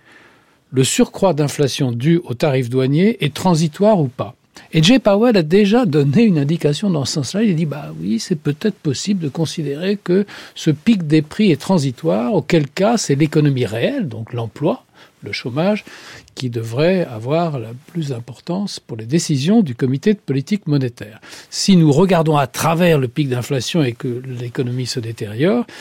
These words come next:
dans ce cas-là, il peut y avoir, il me semble que Jay Powell a déjà, de son point de vue, donné la possibilité d'un compromis avec l'administration. Mais il n'est pas tout seul au sein du comité de politique monétaire qui s'appelle le F O M C aux États-Unis.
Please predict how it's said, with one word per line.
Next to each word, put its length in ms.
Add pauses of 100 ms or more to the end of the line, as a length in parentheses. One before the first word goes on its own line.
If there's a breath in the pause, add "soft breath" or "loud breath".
(280 loud breath)
dans 120
ce 120
cas-là, 460
il 100
peut 220
y 80
avoir, 440 (220)
il 80
me 60
semble 220
que 220
Jay 160
Powell 340
a 60
déjà, 520 (680 loud breath)
de 280
son 260
point 260
de 80
vue, 200
donné 560
la 200
possibilité 720
d'un 140
compromis 520
avec 160
l'administration. 580
Mais 100
il 60
n'est 60
pas 160
tout 160
seul 480 (440 loud breath)
au 100
sein 220
du 100
comité 360
de 60
politique 420
monétaire 460
qui 80
s'appelle 300
le 180
F 140
O 60
M 100
C 200
aux 60
États-Unis. 560